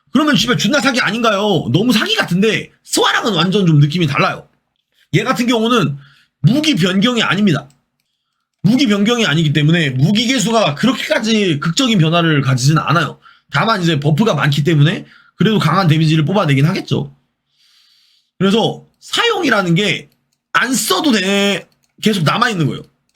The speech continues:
왜냐면은 한 발 삥 쐈으면은 한 발이 그냥 남아있으면은 사실 이게 풀리지가 않는 거예요. 계속 가지고 있는 겨.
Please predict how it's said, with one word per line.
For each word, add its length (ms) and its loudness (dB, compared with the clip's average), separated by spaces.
왜냐면은 420 0
한 140 -2
발 260 -4
삥 120 -2
쐈으면은 760 0
한 180 -4
발이 200 0
그냥 200 0
남아있으면은 720 0
사실 240 0
이게 180 0
풀리지가 380 -4
않는 200 2
거예요. 240 -2
계속 160 -2
가지고 260 -2
있는 180 2
겨. 220 -2